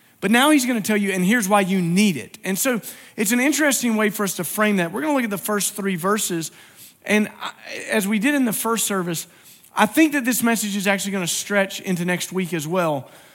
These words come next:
because there's some stuff at the end of it that we don't just wanna run past.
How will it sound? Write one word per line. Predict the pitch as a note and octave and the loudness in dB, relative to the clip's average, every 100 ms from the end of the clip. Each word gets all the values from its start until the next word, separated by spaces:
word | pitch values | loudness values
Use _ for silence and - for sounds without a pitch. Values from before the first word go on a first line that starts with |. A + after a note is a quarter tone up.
| _ | _
because | F3+ F#3 G3 E3 | -2 2 2 2
there's | F#3+ - | -2 0
some | F#3 | -2
stuff | - - A3+ | -2 0 0
at | G#3+ | 0
the | F#3 G#3 | -4 -2
end | B3 | 0
of | A3 | 0
it | F3+ | -2
that | A3 | -4
we | C#4 | -4
don't | E4 | -4
just | C#4+ B3 | -2 -2
wanna | A#3 | 0
run | G#3 G#3 F3 | 2 0 -2
past. | D3 F#3+ E3+ B2 - | -2 -2 -2 -4 -8